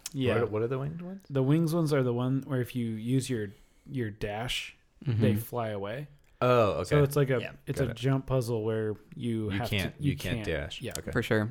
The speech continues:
Speaker 2: I haven't
Speaker 1: So
Speaker 2: even seen
Speaker 3: And they
Speaker 2: it.
Speaker 3: have the winged golden
Speaker 2: <laughs>
Speaker 3: strawberry.
Speaker 1: Oh, really? <laughs>
Speaker 3: Yeah, the, on the first chapter, there's a winged golden strawberry. So
Speaker 2: Mm.
Speaker 3: you can't die and you can't use your dash
Speaker 2: Oh, wow.
Speaker 4: No, man.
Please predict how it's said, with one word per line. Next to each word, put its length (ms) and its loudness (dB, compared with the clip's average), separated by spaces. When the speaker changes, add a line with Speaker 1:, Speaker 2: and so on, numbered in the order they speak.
Speaker 2:
I 40 -2
haven't 160 2
Speaker 1:
So 40 -2
Speaker 2:
even 120 -6
seen 160 -10
Speaker 3:
And 80 2
they 40 4
Speaker 2:
it. 40 4
Speaker 3:
have 160 2
the 180 6
winged 460 4
golden 380 4
Speaker 2:
<laughs> 20 -2
Speaker 3:
strawberry. 560 6
Speaker 1:
Oh, 160 12
really? 440 6
<laughs> 160 -16
Speaker 3:
Yeah, 280 8
the, 220 6
on 140 4
the 80 4
first 260 4
chapter, 380 4
there's 180 4
a 80 4
winged 400 2
golden 320 4
strawberry. 480 0
So 120 -2
Speaker 2:
Mm. 80 4
Speaker 3:
you 80 2
can't 420 0
die 480 2
and 120 -2
you 60 -2
can't 280 -4
use 180 -4
your 80 -2
dash 560 -2
Speaker 2:
Oh, 100 2
wow. 140 2
Speaker 4:
No, 240 -6
man. 240 -10